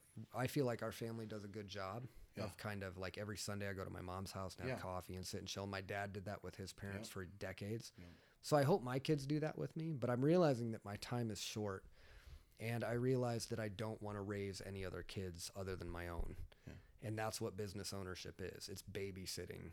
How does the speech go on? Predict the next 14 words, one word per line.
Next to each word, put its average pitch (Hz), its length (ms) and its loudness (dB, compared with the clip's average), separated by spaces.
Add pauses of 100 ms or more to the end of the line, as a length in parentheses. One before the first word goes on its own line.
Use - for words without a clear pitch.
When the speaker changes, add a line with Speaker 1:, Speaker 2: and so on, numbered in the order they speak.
(140)
Speaker 1:
a 110 40 -2
Speaker 2:
Yep. 123 140 0
Speaker 1:
huge 123 600 4
amount 92 280 -4
of - 140 -10
people, - 320 -4
clients, 98 800 -4
staff, - 640 -2 (200)
all 98 240 2
of 87 100 -4
this - 140 -6
stuff. - 380 -6
When, 101 180 -4
Speaker 2:
Yeah. 107 120 -2